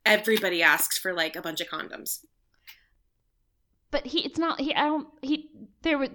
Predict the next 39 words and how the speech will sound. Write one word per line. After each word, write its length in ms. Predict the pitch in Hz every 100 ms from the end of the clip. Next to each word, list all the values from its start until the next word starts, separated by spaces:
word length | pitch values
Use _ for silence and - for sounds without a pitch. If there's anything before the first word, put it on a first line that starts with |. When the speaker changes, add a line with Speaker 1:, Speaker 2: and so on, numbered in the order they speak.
| -
Speaker 2:
nobody 420 | 269 277 277 277
was 140 | 269
taking 300 | 269 240 214
time 280 | 214 240 220
in 60 | 208
that 160 | 190 196
lagoon 400 | 190 202 190 185
to 60 |
be 100 | 185
like, 160 | 180 180
"Excuse 560 | 196 - - 233 214 196
me, 180 | 180 240
Speaker 1:
Well, 180 | 269 240
that's 260 | 262 220
Speaker 2:
I 20 |
need 40 | 254
Speaker 1:
what 100 | 220
Speaker 2:
to 80 | 220
Speaker 1:
in 60 |
Speaker 2:
put 100 | 214
Speaker 1:
the 60 | 247
Speaker 2:
on 100 | 226
this 120 | 240
Speaker 1:
lagoon. 140 | 381 302
Speaker 2:
prophylactic." 920 | 247 262 - 190 196 - 170 - - _ -
Speaker 1:
Not 340 | 226 240 196
in 80 | 202
the, 100 | 190 - _ - - -
I 120 | 220
don't 200 | 214 220
know 140 | 220 220
if 80 | 220
it 100 | 226
works 300 | 220 220 208
in 60 |
salt 280 | - 175 170
water. 360 | 160 160 147 - _ _ _ _ _ _ _ _ _ _ _ _ _ _ _ _ -
You 140 | 185
know? 200 | 196